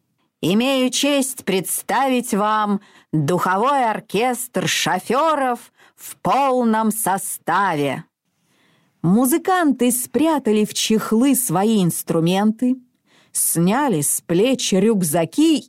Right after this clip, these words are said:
и вытащили из них уже другие инструменты. Молотки, клещи, пилы и многое другое.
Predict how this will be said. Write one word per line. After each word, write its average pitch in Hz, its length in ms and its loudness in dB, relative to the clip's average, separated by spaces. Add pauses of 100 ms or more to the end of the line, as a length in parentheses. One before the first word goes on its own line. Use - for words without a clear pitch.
и 196 160 2
вытащили 208 840 2
из 220 180 0
них 320 340 2
уже 220 380 2
другие 240 1040 2 (140)
инструменты. 185 1040 0 (480)
Молотки, 294 880 2
клещи, 202 800 0
пилы 233 640 2
и 180 240 -2
многое 202 840 2
другое. 214 960 0